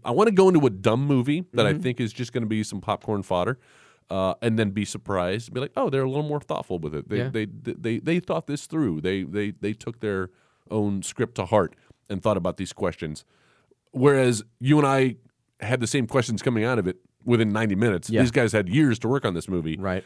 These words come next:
Speaker 1: and just decided, I don't think they were stupid and didn't think about it. They just neglected it.
Speaker 2: Uh-huh.
Speaker 1: So it's a little lazy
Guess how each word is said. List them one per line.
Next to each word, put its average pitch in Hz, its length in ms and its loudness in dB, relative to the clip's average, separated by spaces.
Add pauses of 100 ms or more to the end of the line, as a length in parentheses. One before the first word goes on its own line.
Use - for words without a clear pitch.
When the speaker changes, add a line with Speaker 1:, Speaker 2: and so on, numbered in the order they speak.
Speaker 1:
and 107 180 -2
just 98 220 -2
decided, 101 400 0
I - 60 -2
don't 196 100 4
think 123 140 -2
they 104 40 4
were 76 120 -4
stupid 104 440 0
and 80 160 -4
didn't 80 220 -4
think 123 160 -2
about 76 240 -6
it. - 60 -12 (160)
They 180 100 6
just 123 160 2
neglected 92 500 -4
it. - 140 -12 (180)
Speaker 2:
Uh-huh. 127 220 0
Speaker 1:
So 127 120 -4
it's 247 80 -6
a 254 40 -2
little 208 200 8
lazy 104 440 0